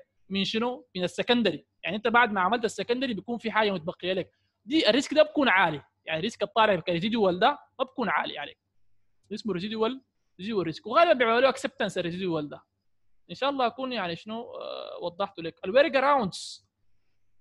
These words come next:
والله سؤال الورك اراوندز سؤال، سؤال شنو؟ سؤال داير، داير، داير قاعده، لانه الورك، لانه في علاقه، في علاقه يعني ما واضحه في كتاب البين بوك. انا شخصيا انا ما قدرت يعني استوعبها ب-،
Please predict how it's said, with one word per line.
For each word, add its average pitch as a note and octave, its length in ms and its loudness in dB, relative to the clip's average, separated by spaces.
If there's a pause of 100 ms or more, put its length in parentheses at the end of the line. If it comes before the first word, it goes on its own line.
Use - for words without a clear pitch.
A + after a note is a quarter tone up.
(180)
والله A3+ 280 0
سؤال A3 260 2
الورك B3+ 220 2
اراوندز B3+ 280 2
سؤال، A#3 460 2
سؤال G#3 380 0
شنو؟ G#3+ 320 -6
سؤال G3 340 0
داير، G3 240 4
داير، F3+ 380 -2
داير F3 260 -2
قاعده، D3+ 300 -6
لانه G3+ 420 -6
الورك، G#3+ 400 2
لانه G#3+ 260 -4
في A#3 140 -2
علاقه، G3+ 600 4
في A3+ 80 0
علاقه A3+ 580 4 (340)
يعني D#3+ 260 -4 (140)
ما G#3+ 200 0
واضحه A#3+ 360 4
في F3 100 -8
كتاب E3 260 -4
البين F3+ 280 -6
بوك. G#3 280 -6
انا A3 280 4
شخصيا B3 380 -2
انا A#3+ 80 0
ما A#3+ 80 0
قدرت A#3 220 -2
يعني D#3+ 360 -2
استوعبها F3+ 360 0
ب-، F3+ 140 -4